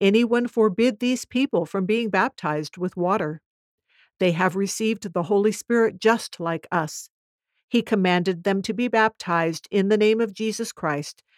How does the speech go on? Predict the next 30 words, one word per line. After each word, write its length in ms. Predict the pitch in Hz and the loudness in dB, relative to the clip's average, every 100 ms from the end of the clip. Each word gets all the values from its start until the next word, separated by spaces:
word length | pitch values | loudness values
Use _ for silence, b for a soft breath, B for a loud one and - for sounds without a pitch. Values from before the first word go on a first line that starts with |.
| b - | b 2
Then 220 | 190 175 | 2 4
they 140 | 180 | 0
asked 420 | - 175 175 - - | 0 -2 -2 -8 -6
him 160 | 190 | -4
to 140 | - 208 | -2 -4
stay 440 | - 262 175 156 | 0 0 0 -2
some 300 | - 165 170 | -2 -2 0
days. 460 | 180 156 151 - - _ _ _ _ _ - | 0 0 -4 -8 -12 _ _ _ _ _ -4
That 180 | 208 185 | 0 0
is 200 | 185 - | 0 -2
the 180 | 185 175 | -2 0
end 180 | 180 214 | 0 -2
of 140 | 214 | -2
chapter 360 | - 185 - 196 | -2 -2 -2 -10
ten. 500 | - 180 147 143 - _ _ _ _ _ _ _ _ _ | -6 -6 -6 -10 -16 _ _ _ _ _ _ _ _ _
In 240 | 226 202 185 - | 2 2 2 -2
Acts 460 | 226 302 - - - - | -2 -4 -8 -16 -16 -6
chapter 460 | 214 196 - 175 | -4 -4 -4 -4
eight, 240 | 190 190 - | 0 0 0
verse 300 | 170 156 - | -8 -6 -8
forty, 420 | - 214 185 143 | 0 0 2 -2
we 200 | 156 185 | -2 -2
read 320 | 175 190 196 | 2 2 2
that 180 | 170 160 _ | -2 -8 _
Philip 440 | - 247 175 151 - - | 2 2 2 -2 -14 -14
preached 460 | - 220 196 - 165 | -2 -2 -2 -6 -6
in 140 | 170 | -4
all 240 | 175 185 | -2 0
the 140 | 196 196 | 0 -2
cities 440 | - 170 170 - | 0 -2 -2 -6